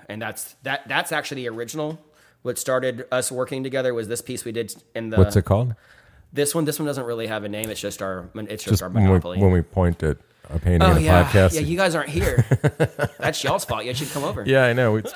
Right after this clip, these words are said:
Speaker 2: almost big enough
Speaker 1: <laughs>
Speaker 2: for all our listeners. I don't know. We just started.
Speaker 1: Um, this
Speaker 2: Listeners
Speaker 1: is
Speaker 2: yet.
Speaker 1: the, um, Scrooge McDuck and Monopoly Man, um, Pulp Fiction
Speaker 2: Mm-hmm.
Speaker 1: remake that we did using, you know, the real Monopoly money and real, you know, hundred dollar bills on it,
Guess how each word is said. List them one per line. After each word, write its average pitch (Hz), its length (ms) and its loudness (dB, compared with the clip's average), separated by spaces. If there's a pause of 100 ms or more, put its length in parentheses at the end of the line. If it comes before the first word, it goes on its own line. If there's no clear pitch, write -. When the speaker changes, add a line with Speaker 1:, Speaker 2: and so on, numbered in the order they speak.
(120)
Speaker 2:
almost 147 360 4
big 110 140 4
enough 101 480 2
Speaker 1:
<laughs> - 40 -20
Speaker 2:
for 98 240 4
all 95 120 4
our 87 140 2
listeners. 87 420 -4
I 82 60 -4
don't 85 100 0
know. 71 60 0
We 71 60 -2
just 78 140 -4
started. 69 340 0
Speaker 1:
Um, 156 500 0 (160)
this 233 260 0
Speaker 2:
Listeners - 20 -2
Speaker 1:
is 185 100 -2
Speaker 2:
yet. 175 80 0
Speaker 1:
the, 151 380 0
um, 107 600 -2 (440)
Scrooge 135 340 -8
McDuck 113 440 -6
and 101 80 -8
Monopoly 104 480 -8
Man, 127 380 -8 (180)
um, 110 260 -8 (100)
Pulp - 240 -12
Fiction - 460 -10 (120)
Speaker 2:
Mm-hmm. 90 280 -4
Speaker 1:
remake 135 520 -8
that 139 120 -6
we 135 120 -6
did 131 420 -6
using, 110 440 -10
you 113 80 -12
know, 98 340 -10 (280)
the 92 360 -12 (360)
real 110 360 -8
Monopoly 104 420 -8
money 101 320 -8
and 90 240 -12
real, 95 380 -8 (120)
you 90 100 -16
know, 85 400 -14
hundred 104 200 -14
dollar 98 160 -6
bills 98 300 -10
on 104 140 -10
it, 107 160 -14